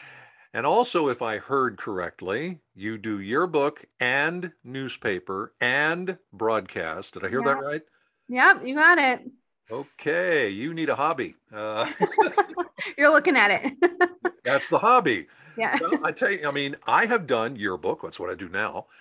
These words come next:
Speaker 1: I have
Speaker 2: Mm-hmm.
Speaker 1: done newspaper in the past. In other words, I've worked it, and
Speaker 2: Mm-hmm.
Speaker 1: I'm a former broadcaster. So we're two peas in a pod, I suppose, here. Uh, that's kind of
Speaker 2: Definitely.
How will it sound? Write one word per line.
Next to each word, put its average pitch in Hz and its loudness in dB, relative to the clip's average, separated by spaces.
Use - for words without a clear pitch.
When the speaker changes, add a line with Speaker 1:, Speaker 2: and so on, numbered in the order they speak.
Speaker 1:
I 104 -2
have 113 -2
Speaker 2:
Mm-hmm. 113 -12
Speaker 1:
done 127 -6
newspaper 135 -4
in 123 -8
the 101 -8
past. 98 -4
In 110 -10
other 107 -4
words, 101 -8
I've 82 -8
worked 110 -2
it, 104 -12
and - -6
Speaker 2:
Mm-hmm. 113 0
Speaker 1:
I'm 120 -4
a 113 -4
former 123 -6
broadcaster. 110 -2
So 98 -4
we're 143 -4
two 160 -10
peas 160 -4
in 117 -8
a 98 -8
pod, 143 0
I 90 -4
suppose, 87 -10
here. 90 -10
Uh, 92 -10
that's 101 -12
kind 247 -16
of 262 -16
Speaker 2:
Definitely. 208 -12